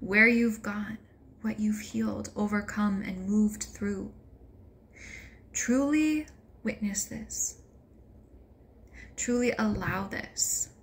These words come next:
Allow yourself to see, witness, cherish, and know just how far you've come. For some, this will bring up much resistance,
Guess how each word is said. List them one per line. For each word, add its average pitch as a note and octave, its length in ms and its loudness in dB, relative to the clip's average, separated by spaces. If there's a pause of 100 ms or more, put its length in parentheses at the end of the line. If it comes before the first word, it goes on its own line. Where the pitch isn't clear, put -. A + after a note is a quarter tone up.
(1120)
Allow A3 380 6
yourself B3+ 520 4
to A3+ 220 0
see, A3 580 2
witness, G#3+ 720 0 (140)
cherish, G#3+ 840 -4 (100)
and G3 280 0
know G3+ 580 -4 (640)
just - 540 2
how G3+ 180 -6
far F#3+ 320 -8
you've F#3+ 260 -10
come. - 360 -8 (2250)
For B3+ 160 8
some, B3+ 400 8
this B3 160 4
will A3 120 6
bring G#3+ 300 6
up G3+ 240 2
much G#3 260 -2
resistance, A3 1000 0